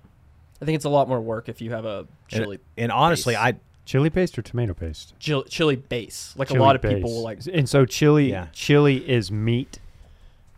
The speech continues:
Speaker 3: What is a chili
Speaker 1: Sorry,
Speaker 3: base?
Speaker 1: sorry, like, peppers. They'll use peppers as the base. <clears throat> So, like,
Speaker 2: Yeah.
Speaker 1: chili, like, there's so
Speaker 2: That
Speaker 1: many
Speaker 2: makes
Speaker 1: different
Speaker 2: sense.
Speaker 1: types of chili peppers. So
Speaker 2: Dry
Speaker 1: that's the
Speaker 2: they
Speaker 1: base rather than tomatoes.
Speaker 3: Okay, there
Speaker 2: You
Speaker 3: so
Speaker 2: roast the chili
Speaker 3: pepper.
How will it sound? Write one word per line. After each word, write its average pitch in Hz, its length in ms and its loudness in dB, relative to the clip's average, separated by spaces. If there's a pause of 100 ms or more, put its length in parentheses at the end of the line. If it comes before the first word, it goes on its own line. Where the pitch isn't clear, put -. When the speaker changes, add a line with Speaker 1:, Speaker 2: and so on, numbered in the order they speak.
(560)
Speaker 3:
What 131 160 4
is 117 140 4
a 117 60 -4
chili 113 340 -2
Speaker 1:
Sorry, 160 240 4
Speaker 3:
base? 90 100 -4
Speaker 1:
sorry, 147 260 4 (100)
like, 139 280 -2
peppers. - 480 -6
They'll 143 160 2
use 147 220 -2
peppers 117 500 -4
as 110 100 -12
the 113 80 -12
base. - 480 -12
<clears throat> 147 60 -4 (760)
So, 139 100 -2
like, 120 100 0
Speaker 2:
Yeah. 92 80 -6
Speaker 1:
chili, 147 320 4
like, 139 120 0
there's 147 200 -2
so - 200 -4
Speaker 2:
That 151 60 2
Speaker 1:
many 143 140 2
Speaker 2:
makes 131 80 -2
Speaker 1:
different 123 160 -2
Speaker 2:
sense. 135 140 2
Speaker 1:
types - 40 -12
of 113 80 -8
chili 120 240 0
peppers. - 380 -8
So 135 120 0
Speaker 2:
Dry 139 280 6
Speaker 1:
that's 139 80 4
the 135 60 0
Speaker 2:
they 123 60 0
Speaker 1:
base 117 280 -2
rather 117 180 -2
than 110 140 -8
tomatoes. 104 480 -4
Speaker 3:
Okay, 156 320 8
there 120 180 4
Speaker 2:
You 107 140 2
Speaker 3:
so 135 100 6
Speaker 2:
roast 127 160 6
the 151 60 -4
chili 139 280 0
Speaker 3:
pepper. 139 140 6